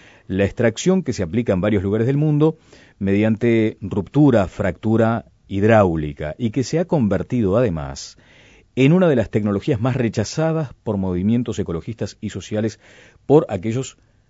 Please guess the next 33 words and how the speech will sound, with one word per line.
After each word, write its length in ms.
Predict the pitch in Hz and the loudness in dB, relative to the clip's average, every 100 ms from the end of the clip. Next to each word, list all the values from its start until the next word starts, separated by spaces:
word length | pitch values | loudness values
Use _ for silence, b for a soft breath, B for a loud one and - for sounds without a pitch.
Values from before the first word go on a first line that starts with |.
| _ | _
supuestos 580 | - 190 202 175 - 80 | -2 0 2 0 -2 -8
riesgos 320 | 85 80 78 | -6 -6 -8
que 100 | - | -10
implica. 360 | 76 160 127 78 | -2 0 0 -6
Veremos 580 | 80 80 87 92 87 - | -8 -4 -2 -2 -2 -10
si 220 | - - 87 | -18 -8 -6
efectivamente 640 | 85 76 87 87 85 - | -6 -8 -6 -4 -6 -8
se 100 | 85 | -10
concreta 560 | 78 76 87 85 78 b b b b | -10 -6 -6 -4 -6 b b b b
en 120 | 95 | -4
esos 220 | 98 87 | -2 -2
términos, 500 | 127 156 120 101 - _ _ | 2 4 4 2 -4 _ _
si 320 | - - 101 | -14 -6 0
ha 140 | 120 131 | 2 4
evolucionado 640 | 101 95 - 87 147 101 | 2 0 -4 -2 0 0
o 80 | 85 | 0
no 160 | 135 180 | 0 -2
esta 220 | - 85 | -4 -4
técnica. 420 | 147 101 76 73 b b b b b | -2 0 -2 -6 b b b b b
Está 480 | - 87 175 170 139 | -8 4 6 6 6
en 120 | 123 | 6
Uruguay 600 | 120 120 160 196 170 165 - - | 6 6 6 6 4 0 -4 -4
por 140 | 113 | -2
estas 260 | 110 107 160 | 0 -2 0
horas 280 | 160 - - - | 0 -2 -14 -10
Roberto 460 | 113 135 156 131 | 0 2 2 2
Ochandio. 640 | 123 - 92 73 71 71 71 | 2 2 -4 -6 -8 -10 -10
Es 200 | 104 98 | -8 -4
un 140 | 113 95 | -2 -2
geógrafo 520 | - 117 156 139 - | 0 2 2 2 0
argentino 580 | 95 104 120 190 156 143 | -2 -2 -2 -2 -2 -4
largamente 640 | - 120 165 107 101 120 90 | 0 2 2 2 0 0 -2
vinculado 440 | 80 80 101 101 | -4 -2 0 0